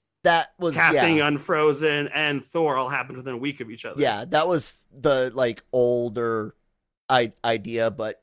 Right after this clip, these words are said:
Speaker 1: Kevin's ch-, ch-, the M C U has retconned itself
Speaker 2: Yeah,
Speaker 1: even, gu-,
Speaker 2: obviously.
Speaker 1: guys. <laughs> So, so it's just c-, co-, comic books. But like I said, t-, to me, when he was like, it was, it, it would have been,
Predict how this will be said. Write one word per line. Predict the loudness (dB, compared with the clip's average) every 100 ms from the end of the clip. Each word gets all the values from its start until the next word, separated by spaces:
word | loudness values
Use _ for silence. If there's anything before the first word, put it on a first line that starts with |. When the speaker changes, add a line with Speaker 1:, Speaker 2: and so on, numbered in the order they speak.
| -6
Speaker 1:
Kevin's | -2 -2 -4 -10
ch-, | -14 -16 -16 -18
ch-, | -20
the | 2 4 4
M | 2 -2
C | -6
U | -4
has | -4 0
retconned | -2 0 -2 -2 -2
itself | -8 -12 -16 -10 -2 -2 0
Speaker 2:
Yeah, | -4
Speaker 1:
even, | -6 -6
gu-, | -2
Speaker 2:
obviously. | -2 0 -2 0 0 0
Speaker 1:
guys. | -2 -6 -8
<laughs> | -12 -12
So, | -4 -4
so | -4 0 2 2 2 0 -2 -2 -6 -16 -4
it's | -2
just | 0 -4 -6
c-, | -16 -14
co-, | -6 -6 -6 _
comic | -6 -4 -4 -6
books. | -6 -8 -10 -20 -20 -2
But | 6
like | 6
I | 6
said, | 6 4 2 -8
t-, | -12 -8
to | -6
me, | -4 -2
when | 0
he | 0 0
was | 2
like, | 0 0
it | -2
was, | 0 0 -4 _ _ _ _ -2
it, | -2 -2 _ -2
it | 0
would | 2 2
have |
been, | 2 0 -4